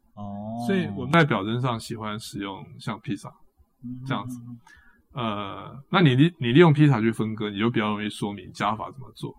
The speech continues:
Speaker 2: 因为它完-，它那个整个的一是很清-，很清楚的。
Speaker 1: 所以王老师，你的意思其实说披萨的好处是在于说后续，就是说你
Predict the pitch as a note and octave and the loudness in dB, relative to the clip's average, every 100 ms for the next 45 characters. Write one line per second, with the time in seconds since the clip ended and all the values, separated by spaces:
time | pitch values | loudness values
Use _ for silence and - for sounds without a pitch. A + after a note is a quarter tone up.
0 | _ _ D3 C3 B2+ B2 A#2+ A#2 C#3 C3 | _ _ -4 0 0 0 -2 -6 -4 -2
1 | C3 B2 A2 F#2+ F#2+ - B2 A#2+ C3 A2 | 0 -2 -4 -10 -10 -6 -2 -2 -2 -8
2 | G#2 - C3+ - G#2 - A2 - B2 C#3 | -8 -12 -12 -12 -10 -8 -8 -10 -12 -10
3 | D3 _ - - F3 D3+ C3 B2 A2 A2+ | -12 _ -16 -6 -2 0 0 0 -2 -4
4 | G2+ F#2+ A2 A2+ A#2+ B2 - - E3+ E3 | -8 -10 -6 -4 -4 -4 -6 -6 -6 0
5 | C3 - - - - - D#3 A2+ G#2 - | -2 -2 -4 -6 -6 -8 -4 -4 -6 -14
6 | _ - D#3+ D3+ B2+ A#2+ B2+ C3+ - F3+ | _ -8 -4 -2 0 2 0 -4 -4 -2
7 | C3 A2+ - D#3+ A#2 F2 _ _ _ _ | -2 -4 -6 -4 -2 -4 _ _ _ _
8 | C#3+ C3 C3+ B2+ A2+ G2+ | -4 -2 -2 -2 -4 -6